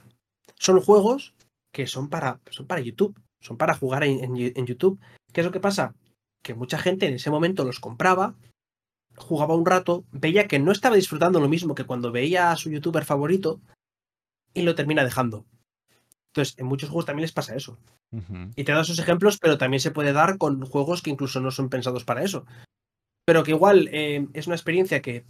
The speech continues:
Speaker 1: tú estás disfrut-, tú estás disfrutando de ver a tu creador, terminas comprando el juego y te aburre. Porque a ti lo que te estaba gustando era verle a él jugarlo.
Speaker 2: <laughs> Eso me ha pasado a mí también. <laughs> Eh, de hecho, a, a todo esto,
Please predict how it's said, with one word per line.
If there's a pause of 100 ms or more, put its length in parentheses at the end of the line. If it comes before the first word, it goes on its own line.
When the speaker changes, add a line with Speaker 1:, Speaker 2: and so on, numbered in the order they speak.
(140)
Speaker 1:
tú
estás
disfrut-,
tú
estás
disfrutando
de
ver
a
tu
creador, (560)
terminas
comprando
el
juego (540)
y
te
aburre. (360)
Porque
a
ti
lo
que
te
estaba
gustando
era
verle
a
él
jugarlo. (440)
Speaker 2:
<laughs>
Eso
me
ha
pasado
a
mí
también. (260)
<laughs> (280)
Eh,
de
hecho,
a,
a
todo
esto,